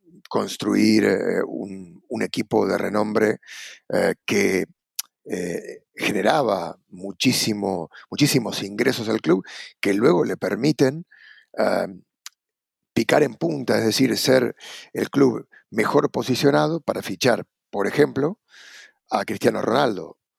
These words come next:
o a Kaká, eh, o a, o a futbolistas que luego sí representaron un activo muy importante en el apartado de los títulos.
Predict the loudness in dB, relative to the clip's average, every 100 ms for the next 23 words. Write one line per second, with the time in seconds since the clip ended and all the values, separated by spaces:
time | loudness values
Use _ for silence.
0 | _ _ -2 2 2 0 -2 -2 0 0
1 | -4 _ _ -20 -20 _ -4 0 0 0
2 | -4 0 0 2 0 -2 -2 2 2 2
3 | 2 0 -2 2 4 2 -4 _ _ _
4 | _ _ -4 0 2 0 0 2 2 0
5 | -4 -8 -2 0 0 -4 -8 -8 -8 -4
6 | -4 -4 -4 -2 -2 -2 -4 -2 -2 0
7 | -2 2 2 2 -8 -20 -20 -14 -6 -2
8 | -2 0 0 2 0 0 -4 0 0 0
9 | -6 -10 -14